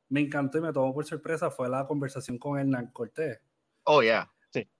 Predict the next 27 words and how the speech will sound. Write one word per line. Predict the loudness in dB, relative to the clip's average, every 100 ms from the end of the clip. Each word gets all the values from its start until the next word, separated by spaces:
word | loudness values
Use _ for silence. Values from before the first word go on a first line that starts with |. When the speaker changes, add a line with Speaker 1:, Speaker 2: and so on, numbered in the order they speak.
| _
Speaker 1:
Eh, | -2 0 0 0 0 -2 -6 -10 -12 _ _
y, | -2 0 -2 -4 -6
y | -2
toda | 4 6
la | 6
película | 2 -2 0 0
yo | 0
estaba | -4 -6 -2
como | -2 0
que, | 0 -2 -4 -6
holy | -6
shit, | -6 -6 -6 -6 _ _
eh, | -6 -4 -2
yo | -2
imagino | 0 0 0
viendo | 0 0 0
esto | 0 -4
como | -2 0
mexicano. | 0 0 -2 0 0 0 -4 -10 _ _ _ _ _ _ _ _
Eh, | -6 -2 -2 -4 -6 -12 _ -20 -20 _
sitting | -14 -2 0 2
in | 2
my | 2
living | 2 2 2
room | 2 4
watching | 2 2 -2 -4
this. | -2 -2 -2 -6 -12